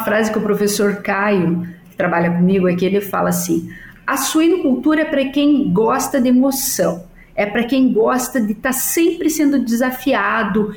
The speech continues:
estudar, porque nunca acaba." É sempre, ah, é, um dia para o outro são novos desafios que, que aparecem, é, tanto na nutrição, por exemplo, ah, animais imunocastrados.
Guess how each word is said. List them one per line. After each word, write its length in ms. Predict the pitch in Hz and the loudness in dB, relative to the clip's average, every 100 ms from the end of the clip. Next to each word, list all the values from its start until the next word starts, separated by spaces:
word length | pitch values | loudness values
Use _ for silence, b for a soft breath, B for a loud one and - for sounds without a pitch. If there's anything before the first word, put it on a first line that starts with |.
| - | -6
estudar, 1080 | 208 - - 214 180 190 214 226 233 - - | -4 -4 -2 2 2 2 0 -2 -6 -14 -8
porque 220 | 247 247 | -2 0
nunca 240 | 294 320 349 | 2 2 0
acaba." 400 | 320 - - B B - - | -2 -6 -10 B B -20 -4
É 260 | 180 285 294 | 0 2 0
sempre, 880 | 285 - 285 311 302 320 294 254 B B - | -2 -2 2 2 2 2 2 2 B B -4
ah, 200 | 190 190 | 0 2
é, 220 | 190 185 | 2 2
um 480 | 196 208 180 208 208 | 0 -2 0 2 4
dia 200 | 294 302 | 2 2
para 180 | 277 | 2
o 80 | 220 | 4
outro 300 | 240 277 277 | 2 0 -4
são 260 | 254 240 233 | -4 0 2
novos 320 | 226 226 208 | 2 0 -4
desafios 840 | 185 185 202 208 196 190 - - | -6 -4 -2 -2 -2 -2 -6 -12
que, 220 | - 175 175 - | -10 -10 -10 -6
que 100 | 190 | -6
aparecem, 1200 | - 160 160 165 214 240 220 - 220 214 208 B B B | -4 -4 -2 0 0 0 -4 -2 0 0 0 B B B
é, 380 | 180 185 175 170 175 | 0 2 4 2 2
tanto 220 | 247 247 | 0 0
na 140 | 208 190 | 0 2
nutrição, 960 | 180 175 180 175 - 208 202 233 233 | 2 2 0 0 -2 0 2 2 2
por 180 | 208 202 | 2 0
exemplo, 580 | 196 185 175 170 165 160 B B - | 0 0 0 0 -2 -8 B B -4
ah, 560 | 175 170 160 156 - - - - - | 0 0 0 -2 -6 -18 -20 -18 -2
animais 680 | 208 233 220 240 254 262 | 0 2 2 2 2 2
imunocastrados. 880 | 233 262 269 269 262 - - 135 - | 4 4 2 0 -2 -4 -4 -4 -8